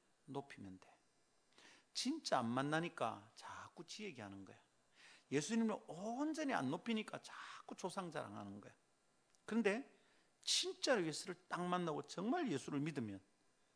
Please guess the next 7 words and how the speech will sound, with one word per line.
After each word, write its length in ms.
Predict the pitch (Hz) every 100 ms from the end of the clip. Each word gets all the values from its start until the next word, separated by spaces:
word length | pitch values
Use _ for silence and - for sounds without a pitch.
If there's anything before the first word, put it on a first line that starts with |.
| _
그게 300 | - 120 190 - _ _ _
사라지기 440 | - - 160 - -
시작해. 460 | - - - - 117 _ _ _ _ _
바울은 480 | - 156 208 208 110 - - _ _ _ _ _ - - - - _ _ _ _ _
하나, 260 | - 220 208 -
예수님 260 | 185 202 190
만났어. 460 | 180 190 131 -